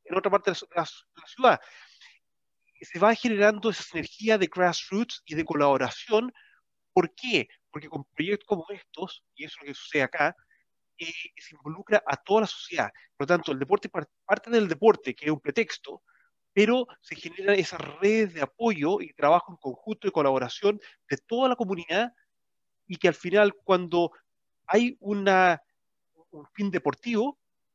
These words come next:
o nuestro jugador, como el, el, el muchacho de Trapiales que, que, que jugó en el partido de Chile, es toda la comunidad que se siente orgulloso y se siente partícipe del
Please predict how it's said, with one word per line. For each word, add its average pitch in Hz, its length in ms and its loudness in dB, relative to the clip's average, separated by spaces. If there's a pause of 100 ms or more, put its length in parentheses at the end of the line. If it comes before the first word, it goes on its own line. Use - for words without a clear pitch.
(140)
o 147 420 -2 (320)
nuestro 175 340 -2
jugador, 170 460 4
como 151 260 -2
el, 139 140 2 (100)
el, 135 180 0
el 131 220 0
muchacho 143 460 -16
de 139 280 0
Trapiales 170 480 0
que, 135 420 -4 (360)
que, 127 420 -2
que - 80 -18
jugó 151 260 -8
en 156 40 2
el 139 80 -2
partido 156 320 -2
de 143 80 2
Chile, 156 460 -2 (600)
es - 300 -6 (340)
toda 262 200 4
la 247 100 4
comunidad 202 680 0 (580)
que 175 80 -4
se 165 100 -6
siente 214 320 -2
orgulloso 175 800 -2 (460)
y 139 80 -20
se 156 80 -10
siente 208 380 0
partícipe 240 800 -6
del 160 280 -2